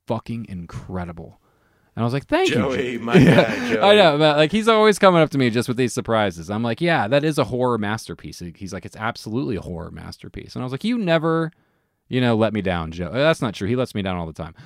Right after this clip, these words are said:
Speaker 1: But, like, in mu-, in, in his mu-, movie taste, he also came up to me, he's like, "Have you seen that new Joaquin Phoenix movie, You Were Never Really Here?" And I was like, "Have I?" He's like, "That movie's incredible." And I was like, "Why do you have such good taste?"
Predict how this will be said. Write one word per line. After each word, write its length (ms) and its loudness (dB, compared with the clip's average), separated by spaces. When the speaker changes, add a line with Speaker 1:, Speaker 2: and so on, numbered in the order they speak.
Speaker 1:
But, 260 4
like, 320 0
in 240 0
mu-, 120 0
in, 220 0
in 100 2
his 140 0
mu-, 300 -2
movie 340 0
taste, 300 -6
he 80 -2
also 260 2
came 160 0
up 80 -2
to 60 -12
me, 80 -4
he's 100 -4
like, 140 -8
"Have 140 -6
you 80 -4
seen 220 -4
that 140 -2
new 140 4
Joaquin 480 0
Phoenix 360 -4
movie, 280 -2
You 160 0
Were 80 0
Never 240 -4
Really 220 -4
Here?" 220 -6
And 80 -6
I 20 -6
was 120 -8
like, 100 -16
"Have 320 -2
I?" 160 -8
He's 180 -10
like, 100 -14
"That 140 -14
movie's 320 -8
incredible." 680 -8
And 100 -8
I 20 -2
was 100 -4
like, 160 -6
"Why 180 0
do 60 2
you 60 4
have 120 0
such 240 -2
good 200 2
taste?" 440 -4